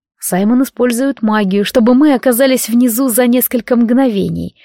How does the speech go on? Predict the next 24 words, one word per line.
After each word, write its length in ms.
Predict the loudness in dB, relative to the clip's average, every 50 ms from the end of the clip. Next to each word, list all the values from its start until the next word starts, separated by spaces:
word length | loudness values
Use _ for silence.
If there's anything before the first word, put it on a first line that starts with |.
| _ _ -2
а 80 | 0
не 200 | 2 2 4 2
за 280 | 2 2 2 2 2 2
бесконечные 760 | 0 0 -2 -2 -2 0 0 2 2 0 -2 -2 -2 0 0
минуты 380 | 2 2 2 2 0 0 0 0
беготни 580 | 2 2 2 2 2 0 0 0 0 0 0 2
по 140 | 0 0
дворцовым 580 | 2 2 2 2 0 0 -2 -2 0 0 0 0
коридорам. 640 | 0 0 0 0 2 2 0 0 0 -2 -4 -6 -10 _ _ _ _ _ _ _
И 100 | -4 -2
я 100 | -2 -2
падаю 340 | -2 -4 -4 -2 0 0 2
рядом 280 | 2 0 0 0 -2 -2
с 120 | -2 -2
мордой 280 | -4 -4 -4 -2 -4 -4
дракона. 600 | -2 -4 -4 -6 -6 -6 -6 -4 -6 -6 -10 -12 _ _ _ _ _ _ _ _ _ _
Такой 280 | -10 -8 -4 -4 -4 -4
прекрасный, 760 | -6 _ -6 -6 -6 -4 -4 -4 -4 -4 -6 -6 -8 -8 -8
такой 280 | -8 -6 -4 -2 -2
измученный 500 | 0 0 0 0 0 -2 -2 -2 0 0
боем 480 | -2 -2 0 0 0 0 0 0 0 0
и 40 | 0
многочисленными 800 | 0 0 0 0 0 -2 -2 -4 -6 -4 -2 -2 0 0 0 0
ожогами. 640 | 0 -2 -2 -2 -4 -2 -4 -4 -6 -6 -10 -12